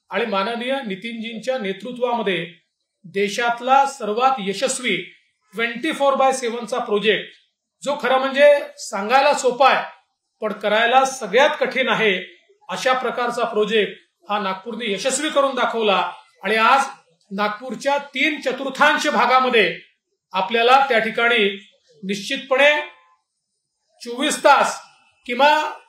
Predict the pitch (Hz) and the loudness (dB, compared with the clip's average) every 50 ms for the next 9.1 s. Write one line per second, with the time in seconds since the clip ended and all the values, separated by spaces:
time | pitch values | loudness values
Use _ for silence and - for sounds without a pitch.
0 | _ _ _ _ _ - 151 190 190 220 262 285 285 277 285 277 262 226 196 - | _ _ _ _ _ -8 -2 0 4 6 6 6 6 6 6 6 6 4 2 0
1 | - - - _ _ - 220 254 247 - 220 196 214 254 262 226 226 240 233 247 | -4 -12 -18 _ _ -2 0 0 0 2 2 2 2 2 0 -2 -2 -4 -2 2
2 | 285 285 302 302 302 294 - - - _ - 208 214 233 220 214 190 185 269 285 | 2 4 4 2 -2 -6 -10 -20 -18 _ -6 -2 -2 0 0 -2 0 2 4 4
3 | 294 302 294 - - - - - 233 208 220 196 - 294 285 285 311 294 - 269 | 4 4 2 -2 -4 -10 -12 -8 -8 -8 -8 -8 -10 -6 -2 -2 -2 0 0 -2
4 | 240 254 277 269 262 - 262 262 - 269 269 269 247 247 247 240 220 240 254 254 | -2 0 -2 -2 0 0 0 0 0 -2 -2 -2 -2 -2 -2 -4 -6 -4 -4 -4
5 | 247 247 240 220 240 254 214 233 240 233 208 190 - - - _ _ _ _ - | -6 -6 -6 -6 -4 0 2 4 4 4 4 2 -2 -8 -16 _ _ _ _ -6
6 | 214 233 254 254 - 214 202 190 196 - 233 220 - - 262 269 262 262 269 320 | -4 -4 -4 -4 -4 -4 -4 -6 -6 -8 -12 -14 -8 -2 0 0 0 0 0 0
7 | 302 311 269 285 277 277 262 247 247 254 254 247 240 226 220 208 196 175 170 175 | 2 4 4 2 2 2 0 0 0 0 -2 -2 -2 -2 0 0 0 0 -2 -6
8 | - - _ _ _ _ _ _ - 220 226 233 - 214 208 - 233 226 233 269 | -10 -18 _ _ _ _ _ _ -6 -4 -2 -2 -2 -4 -4 -2 -2 0 2 2
9 | 294 | 2